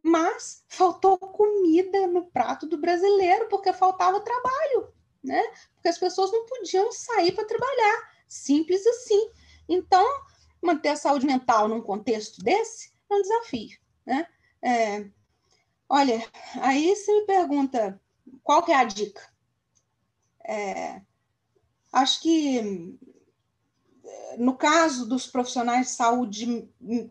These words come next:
que têm condição de, por exemplo, é, ter acesso a um paciente, como no caso de vocês, que são estudantes de medicina, é,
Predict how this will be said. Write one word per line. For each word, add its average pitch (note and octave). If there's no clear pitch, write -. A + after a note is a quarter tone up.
que B3
têm A#3+
condição B3
de, G#3
por A3+
exemplo, G3
é, F#3+
ter -
acesso A3+
a G3
um A3
paciente, A3
como G#3
no G#3+
caso G#3+
de G3+
vocês, G#3+
que G3+
são G#3+
estudantes G#3
de G#3
medicina, G#3
é, G3